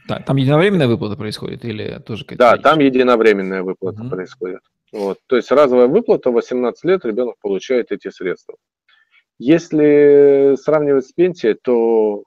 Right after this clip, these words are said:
Speaker 2: если в период накопления, то выплата происходит р-, э, разовая сразу, но выплата происходит только те взносы, которые человек успел внести. Вот. Но если это, озвучу, если, э,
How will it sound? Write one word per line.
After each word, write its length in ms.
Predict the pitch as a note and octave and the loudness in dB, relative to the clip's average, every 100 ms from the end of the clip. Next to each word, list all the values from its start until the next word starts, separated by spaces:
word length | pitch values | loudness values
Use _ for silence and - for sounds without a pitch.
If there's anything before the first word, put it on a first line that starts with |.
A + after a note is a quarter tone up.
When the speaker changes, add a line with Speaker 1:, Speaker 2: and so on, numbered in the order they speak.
| _ | _
Speaker 2:
если 280 | B2+ B2+ C3+ | -6 -4 -6
в 60 | - | -2
период 340 | D#3 D#3+ D#3 | 2 2 0
накопления, 640 | D3+ D#3 D3 F3 F3 B2 - | -4 -4 -4 -4 -4 -6 -6
то 520 | B2 A#2 A2+ A2 G#2+ _ _ _ _ _ _ _ _ | -4 -2 -2 -6 -10 _ _ _ _ _ _ _ _
выплата 520 | A2+ A2+ D#3 D#3+ B2 | -6 -2 0 0 -2
происходит 640 | A2+ A#2 A2 - C3+ B2+ - _ - | -2 -2 0 0 2 0 -4 _ -8
р-, 200 | A#2 A#2+ | -6 -4
э, 200 | B2+ A2+ | -4 0
разовая 400 | C3 D#3 B2 A2+ | 2 2 0 0
сразу, 500 | - B2 G#2+ F#2+ F2+ _ _ _ _ - | 0 0 2 0 -12 _ _ _ _ -6
но 100 | A2 | 0
выплата 440 | F3 F#3 D3 A#2+ | 0 0 -2 -4
происходит 520 | - A2 - D#3 C#3 | -4 -4 2 2 2
только 240 | C#3 A#2+ A#2 | 0 -4 -4
те 220 | - C3 | -2 -2
взносы, 360 | A2+ D3 - | -2 -6 -6
которые 360 | B2+ G#2 B2+ A#2+ | -8 -6 -4 -4
человек 360 | - G#2+ G#2 - | -2 -2 -2 -2
успел 300 | G2+ - G#2 | -6 -4 -2
внести. 440 | G#2 G2+ - F#2 _ _ _ _ _ _ _ _ _ _ | -4 -10 -10 -12 _ _ _ _ _ _ _ _ _ _
Вот. 240 | G2 F2+ - _ _ _ _ - | -14 -14 -14 _ _ _ _ -4
Но 120 | A2+ | 0
если 260 | D#3 E3 D#3 | 0 2 0
это, 800 | D3 C3 A#2+ A#2+ A2+ A2+ A2 | 0 0 0 0 -2 -2 -2
озвучу, 480 | A2+ A#2+ A#2+ - A#2 | -2 -2 -2 -4 -8
если, 400 | G#2 - A#2+ A2+ | -6 -2 -2 -2
э, 800 | - A#2 G#2+ G#2 G#2 G2+ G2+ G2 | -6 -14 -12 -8 -6 -6 -6 -8